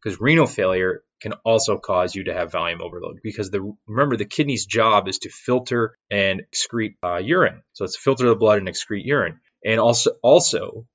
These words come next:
the major job is to regulate fluid balance, electrolyte balance, and blood pressure. Those are all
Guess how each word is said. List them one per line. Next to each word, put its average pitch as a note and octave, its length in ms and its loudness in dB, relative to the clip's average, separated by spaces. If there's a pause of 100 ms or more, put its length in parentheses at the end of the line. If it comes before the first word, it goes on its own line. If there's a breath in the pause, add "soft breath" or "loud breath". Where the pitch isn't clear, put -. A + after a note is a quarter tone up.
(100)
the G#2+ 80 -6
major G#2 300 -2
job F#2 420 0
is G2 280 -6 (100)
to F#2 220 -8
regulate G#2 480 -2
fluid C3+ 400 0
balance, B2 420 2
electrolyte A2 580 2
balance, A2 320 0 (100)
and B2 240 -2
blood B2 240 2
pressure. - 420 -8
Those G2+ 160 -10
are G#2 100 -6
all A#2 440 0